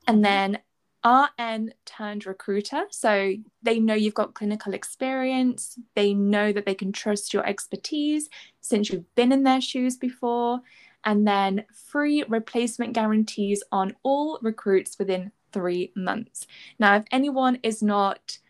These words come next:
Speaker 1: you know, if their socks are not blown by that statement, because I think that's a great statement, you know, of what you can provide, Kate, I don't know what will. So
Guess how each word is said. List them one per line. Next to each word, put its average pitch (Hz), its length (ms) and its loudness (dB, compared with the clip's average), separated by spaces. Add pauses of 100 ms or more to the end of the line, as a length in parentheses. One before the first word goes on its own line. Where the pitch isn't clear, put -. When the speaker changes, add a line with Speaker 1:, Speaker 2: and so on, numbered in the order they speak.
(560)
Speaker 1:
you 220 120 4
know, 175 240 0 (280)
if 214 160 -2
their 214 160 4
socks 233 320 -2
are 220 60 0
not 214 200 -2
blown 202 320 0
by 233 180 0
that 233 220 -2
statement, 269 560 -4
because 208 380 -4
I 214 140 0
think 208 180 -6
that's 196 220 -2
a - 40 -10
great 208 380 -4
statement, 254 680 -2
you 214 140 -2
know, 196 260 -2 (520)
of 208 200 4
what 214 240 4
you 220 140 2
can 233 180 -2
provide, 226 380 -2
Kate, 254 260 -4 (100)
I 208 140 0
don't 220 220 -4
know 214 160 0
what 214 240 -4
will. 175 320 -4
So 202 260 -2